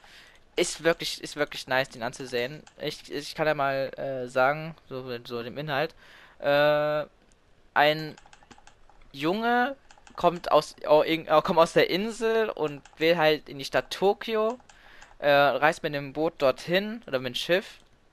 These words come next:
äh, hat so gut wie keinen Geld und über-, muss irgendwie alleine klarkommen, bis er halt auf ein Mädchen traf, ähm, das halt das Wetter kontrollieren kann. Sie ist ein Wettermädchen, glaub ich, hieß das, glaub ich, in dem Film.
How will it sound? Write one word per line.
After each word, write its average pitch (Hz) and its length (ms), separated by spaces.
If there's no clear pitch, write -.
äh, 139 240
hat 160 200
so 147 160
gut 170 240
wie 147 100
keinen 214 500
Geld 220 440
und 156 140
über-, 147 340
muss 156 240
irgendwie 160 180
alleine 147 420
klarkommen, 220 680
bis 175 280
er 170 120
halt 165 360
auf 147 240
ein 127 220
Mädchen 202 460
traf, 214 540
ähm, 147 600
das 151 320
halt 151 240
das - 200
Wetter 151 220
kontrollieren 127 540
kann. 110 320
Sie 143 140
ist - 180
ein 135 260
Wettermädchen, 120 580
glaub 113 100
ich, 113 100
hieß 123 140
das, 117 120
glaub 113 100
ich, - 100
in 113 80
dem 123 140
Film. 156 400